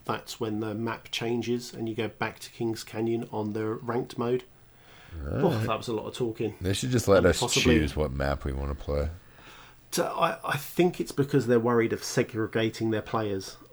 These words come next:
Speaker 1: I think as they're doing these timed events, I think they're looking at the player base.
Speaker 2: Yeah,
Speaker 1: Because
Speaker 2: seeing
Speaker 1: it
Speaker 2: what
Speaker 1: still
Speaker 2: people are
Speaker 1: takes
Speaker 2: participating in and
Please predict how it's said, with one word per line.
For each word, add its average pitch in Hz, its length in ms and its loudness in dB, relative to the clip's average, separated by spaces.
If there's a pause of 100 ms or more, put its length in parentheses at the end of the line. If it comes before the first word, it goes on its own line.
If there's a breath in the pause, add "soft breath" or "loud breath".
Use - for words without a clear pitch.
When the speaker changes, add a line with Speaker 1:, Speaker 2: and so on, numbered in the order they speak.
Speaker 1:
I - 80 -6
think - 760 0 (880)
as 131 180 -2
they're 135 160 8
doing 123 380 6
these 110 200 -2
timed 113 360 -2
events, 107 680 -6 (140)
I 107 40 -2
think 123 300 -2
they're 117 140 0
looking 120 400 0
at - 100 -6
the - 80 -8
player 113 320 -2
base. 120 360 0
Speaker 2:
Yeah, 71 320 2
Speaker 1:
Because - 200 -8
Speaker 2:
seeing 73 240 2
Speaker 1:
it 71 60 0
Speaker 2:
what 71 120 4
Speaker 1:
still 151 140 4
Speaker 2:
people 78 220 4
are 73 80 10
Speaker 1:
takes 117 80 6
Speaker 2:
participating 76 640 0
in 73 300 0
and 71 220 -4